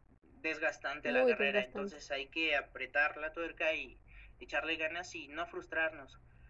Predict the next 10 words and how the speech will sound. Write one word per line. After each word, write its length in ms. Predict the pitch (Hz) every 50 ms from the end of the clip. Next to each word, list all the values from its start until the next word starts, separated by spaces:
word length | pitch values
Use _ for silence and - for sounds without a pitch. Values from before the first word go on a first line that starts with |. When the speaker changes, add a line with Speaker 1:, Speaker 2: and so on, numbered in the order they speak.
| - -
Speaker 1:
Realmente 880 | - 165 170 170 170 175 170 170 165 - 180 175 170 165 156 147 147 - - - - - - - - - - - - - - - - - - - - - - - -
yo 160 | 156 151 165
siento 280 | 165 - 170 160 170 170
que 100 | 165 165
aquí 160 | 139 - 165
aprendes 500 | 156 151 - 147 147 147 160 165 160 -
que 140 | - - 143
hasta 240 | 135 131 - 143 139
un 160 | 151 160 165
seis 360 | - - 143 147 - - -